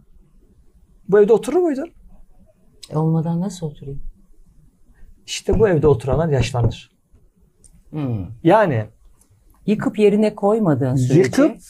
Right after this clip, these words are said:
Speaker 1: yerine koymayı unutmaman lazım. Yerine neyi koyacaksın, nasıl koyacaksın? İşte bu stratejidir. İşte bu beslenme sanatıdır. Bu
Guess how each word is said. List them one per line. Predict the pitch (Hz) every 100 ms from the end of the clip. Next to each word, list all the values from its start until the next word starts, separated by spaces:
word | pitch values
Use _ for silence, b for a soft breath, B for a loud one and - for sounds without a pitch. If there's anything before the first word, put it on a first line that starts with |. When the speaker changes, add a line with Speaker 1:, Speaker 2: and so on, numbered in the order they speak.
| -
Speaker 1:
yerine | 143 151 175 202 185
koymayı | - 139 139 156
unutmaman | 160 135 120 107 98 98
lazım. | 113 117 - _ _ -
Yerine | 120 156 208 247 180
neyi | 170 226
koyacaksın, | - 160 131 113 127 269 269
nasıl | 254 277 -
koyacaksın? | - 202 160 151 147 - 277
İşte | - 214
bu | 196
stratejidir. | 185 - - 127 113 117 - - _ _ _ _ _ _ - _ _
İşte | - 226
bu | 247 - - _ -
beslenme | 127 143 - 143 170
sanatıdır. | 170 117 101 - - - _ _ _ _ _ _ _
Bu | 170 285 330 -